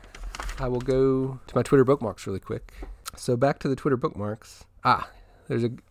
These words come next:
short little tweet stream from Polixenes,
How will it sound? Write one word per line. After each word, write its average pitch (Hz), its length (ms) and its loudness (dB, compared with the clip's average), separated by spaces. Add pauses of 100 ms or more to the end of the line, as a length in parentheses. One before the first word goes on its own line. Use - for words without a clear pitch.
(220)
short 190 320 2
little 139 240 6
tweet - 320 2
stream 131 500 4 (140)
from 120 200 2
Polixenes, 139 720 4